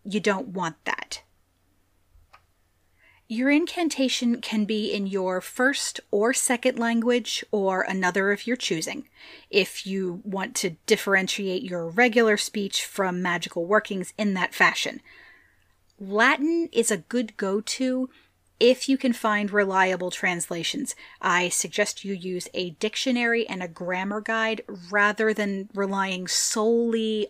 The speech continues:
on Google Translate. Don't get too fancy with it, though. Don't let your intentions get muddied because you used a word you don't understand. When in doubt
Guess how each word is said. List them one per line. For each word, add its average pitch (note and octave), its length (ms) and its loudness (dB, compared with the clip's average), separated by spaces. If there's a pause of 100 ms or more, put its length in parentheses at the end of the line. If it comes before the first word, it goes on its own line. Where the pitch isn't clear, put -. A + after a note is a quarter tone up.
on F#3 360 -4
Google E3+ 440 -2
Translate. - 800 -4 (1160)
Don't C#4 260 4
get - 240 -2
too C#4 220 4
fancy A3 500 4
with E3 240 -4
it, - 160 -4
though. E3+ 220 0 (460)
Don't C#4 360 4 (220)
let A3+ 480 2
your G3+ 300 0
intentions A#3 800 0
get F#3+ 200 -2
muddied F#3+ 600 -2
because G3 500 -2
you F#3+ 260 -6
used G3+ 640 -2
a - 80 0
word G3 480 0
you F#3+ 120 -4
don't F#3 340 -6 (100)
understand. - 1080 -6 (800)
When A#3+ 340 4
in D#4+ 160 4
doubt G#3+ 320 6